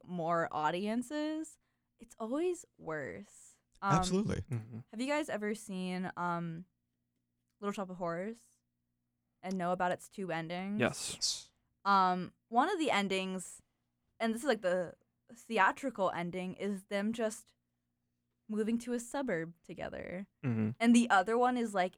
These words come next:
Speaker 1: an insane world domination plan. And that one
Speaker 3: Yeah.
Speaker 1: is so much more fun to watch.
Speaker 3: I wanna say that, um, the original ending, not the theatrical one, is the one that the stage play had.
Speaker 1: Good.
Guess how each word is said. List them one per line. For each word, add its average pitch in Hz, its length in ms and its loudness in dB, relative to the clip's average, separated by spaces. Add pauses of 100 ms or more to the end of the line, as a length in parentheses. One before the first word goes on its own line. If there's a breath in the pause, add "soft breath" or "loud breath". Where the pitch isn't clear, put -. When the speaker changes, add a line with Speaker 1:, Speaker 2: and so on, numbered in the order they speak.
Speaker 1:
an 190 160 -4
insane 185 560 -4
world 180 240 0
domination 160 580 -6
plan. - 460 -18 (100)
And 233 160 4
that 220 180 10
one 214 140 8
Speaker 3:
Yeah. 262 60 6
Speaker 1:
is 233 120 -4
so 208 400 2
much 185 280 -2
more 175 160 -4
fun - 240 -10
to 82 80 -8
watch. 76 500 -8
Speaker 3:
I 139 80 10
wanna 156 240 12
say 190 260 8
that, 120 160 8
um, 104 320 4 (160)
the 120 260 8
original 113 680 6
ending, 107 480 -2 (100)
not 117 180 6
the 113 140 6
theatrical 113 580 0
one, 104 220 2
is 110 200 0
the 123 80 2
one 113 200 6
that 107 200 2
the - 100 -12
stage - 400 4
play 107 220 0
had. - 320 -8 (360)
Speaker 1:
Good. 170 300 -8